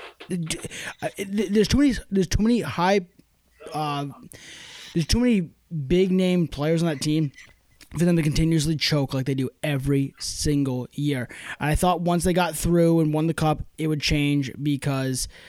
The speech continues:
kinda like, you know, you, you've been there, you've won, it kinda gets the, the monkey off your back. But they've kinda regressed back into this team that is good for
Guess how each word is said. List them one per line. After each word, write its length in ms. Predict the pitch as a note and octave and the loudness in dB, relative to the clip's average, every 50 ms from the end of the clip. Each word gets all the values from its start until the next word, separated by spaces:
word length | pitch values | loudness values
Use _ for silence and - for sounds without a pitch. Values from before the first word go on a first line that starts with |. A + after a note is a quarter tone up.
| - - - - - - - | -20 -20 -20 -20 -20 -20 -10
kinda 240 | - - E3+ E3+ E3+ E3 | -2 0 2 2 4 4
like, 360 | E3 E3 E3+ E3+ D#3+ E3 F3+ | 4 4 2 0 -2 -2 -2
you 80 | G3 | 0
know, 120 | F#3+ F#3+ G3+ | 2 2 2
you, 200 | G3+ G3+ G3+ G3+ | 2 2 0 0
you've 280 | F#3 F#3+ G#3 G3 D#3+ | 2 2 2 2 4
been 200 | D3 F3+ F3+ F3+ | 4 2 4 4
there, 240 | F3+ F3 F3 E3+ F3 | 4 4 6 6 4
you've 220 | E3+ E3+ F3+ D#3 D3+ | 4 4 4 2 2
won, 260 | E3 E3 E3 D#3+ E3 | 2 2 4 4 2
it 60 | D#3 D3 | 2 2
kinda 200 | D#3 D#3+ D#3+ D#3 | 2 0 0 0
gets 240 | C#3 E3 D#3 - - | 0 0 0 0 0
the, 220 | D3 D#3 D3 D3 | 0 0 0 0
the 140 | D3 C#3+ C#3+ | 0 0 0
monkey 280 | C#3+ D3 D3 B2+ E3+ | 0 0 0 2 0
off 80 | D#3+ C#3+ | 2 2
your 80 | D#3 C#3+ | 2 0
back. 380 | C3+ D#3 D3+ C#3 C3+ C3 - - C#2 G#2 D#3 _ _ _ _ - | 0 0 -2 -2 -4 -4 -8 -12 -14 -16 -16 _ _ _ _ -4
But 240 | - D#3 - - | -4 -4 -4 -4
they've 180 | E3 F3 F3 D3+ | -2 -2 -2 0
kinda 180 | - G3+ G#3+ A3 | 0 0 0 2
regressed 460 | A3+ A3+ G3+ D#3+ E3+ G3 G3+ E3 D3 | 2 2 2 2 2 0 0 0 -2
back 220 | E3 E3+ F3 - F#3+ | -4 -4 -2 -2 0
into 140 | F#3+ F#3 | 0 0
this 180 | F3+ G3+ G3+ F3 | 0 -2 -2 -4
team 260 | - - D#3 D#3+ E3+ | -2 -2 0 2 2
that 140 | E3+ E3 - | 2 0 0
is 200 | E3 F3 D#3+ D3 | 0 -2 -2 -2
good 300 | D3 D3+ D3+ D#3+ D#3+ D3 | -2 0 0 0 0 -2
for 300 | - D#3+ D#3 D#3 D#3 | -2 0 0 0 0